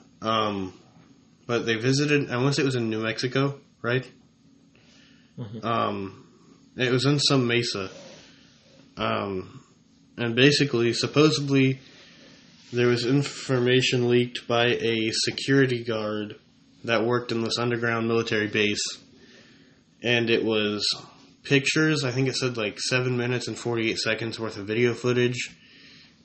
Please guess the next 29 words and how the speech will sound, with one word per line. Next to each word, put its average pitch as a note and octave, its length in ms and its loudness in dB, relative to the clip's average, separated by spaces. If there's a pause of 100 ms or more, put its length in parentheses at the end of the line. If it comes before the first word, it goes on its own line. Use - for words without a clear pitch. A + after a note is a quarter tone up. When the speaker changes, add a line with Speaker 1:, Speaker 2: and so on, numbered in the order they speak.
(140)
Speaker 1:
and, G#2+ 200 -6
like, G2+ 180 -4
forty B2 500 0
plus A2+ 420 -2 (340)
documents A2 760 -2 (260)
slash - 440 -2
notes G#2 540 -4
taken. F#2+ 520 -6 (840)
Um, G2 500 -4
and G#2 80 -4
he G#2 80 -4
gave A#2+ 200 4
them C#3 140 2
to C3+ 140 4
a A2+ 60 4
friend G#2 680 -2
and A2+ 140 -6
told A#2+ 200 -2
her A#2+ 80 0
to A2 100 -4
bury A#2+ 380 4
'em. D3 240 0 (920)
And A2 140 -6
basically, B2 460 4
if A2 60 -2
he A#2+ 60 0
didn't A#2 240 -2
come A#2+ 200 -2
back, A#2 340 2